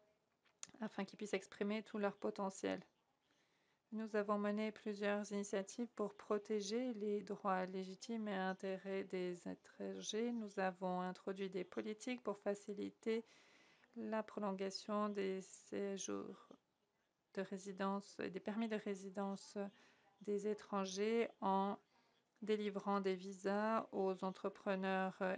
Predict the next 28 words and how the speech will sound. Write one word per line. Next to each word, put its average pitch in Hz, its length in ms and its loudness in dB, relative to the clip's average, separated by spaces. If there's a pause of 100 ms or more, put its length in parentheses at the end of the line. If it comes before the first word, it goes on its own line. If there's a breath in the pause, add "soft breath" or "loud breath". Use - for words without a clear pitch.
(100)
étrangers 220 800 0
qui - 120 -14
viennent 196 280 -2
d'arriver 190 540 -2
et 240 280 2
en 220 220 2
délivrant 202 760 0
des 202 200 0
permis 208 280 -2
de 208 60 -18
séjour 214 460 -2
de 202 100 -2
longue 208 320 0
durée 202 460 0 (800 soft breath)
et 240 260 4 (260)
en, 226 320 2 (200)
euh, 190 400 -2 (500)
étudiant 214 520 2
les 214 160 2
demandes 196 440 2
de, 196 320 2
de 196 160 2
séjour 196 400 -2
de 202 80 -2
longue 196 240 0
durée. 185 360 -4 (2250 soft breath)
Nous 226 260 -2
avons 202 520 2